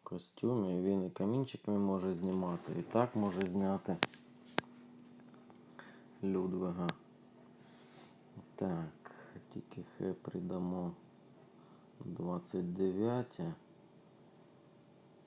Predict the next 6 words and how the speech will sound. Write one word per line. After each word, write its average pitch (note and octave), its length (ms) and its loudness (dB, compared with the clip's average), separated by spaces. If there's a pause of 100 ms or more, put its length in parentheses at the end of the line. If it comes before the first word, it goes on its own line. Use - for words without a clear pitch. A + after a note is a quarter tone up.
(320)
Людвигу F#2+ 480 -2
п'ятнадцяте, - 800 -4
в - 100 -6
принципі, F2+ 560 -6
буде E2+ 320 -2
достатньо. - 800 -4